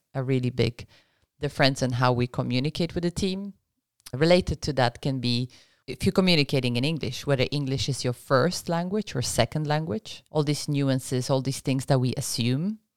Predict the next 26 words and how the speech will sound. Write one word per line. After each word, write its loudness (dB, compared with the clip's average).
I've 0
seen 2
people 2
arguing 6
over 2
something 0
and 4
they 6
actually 4
meant 2
the 0
same 0
thing, -4
but 2
because 2
they 4
said 2
something 0
else -4
in -2
English, -4
they 6
didn't 4
know 4
the 0
word 2